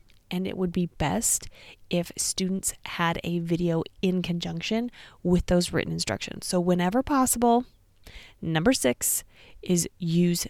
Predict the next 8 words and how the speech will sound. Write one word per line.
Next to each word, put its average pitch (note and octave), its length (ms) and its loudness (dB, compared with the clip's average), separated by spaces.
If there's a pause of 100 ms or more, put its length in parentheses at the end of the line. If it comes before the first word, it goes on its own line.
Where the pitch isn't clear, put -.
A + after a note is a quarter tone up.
video. E3+ 360 -4 (840)
Number F#3 640 0
seven G3+ 760 -2 (120)
is F3 340 4 (100)
provide F3+ 640 2
examples. F3+ 840 -2 (960)
Any A#3+ 240 4
assignments, G#3+ 640 2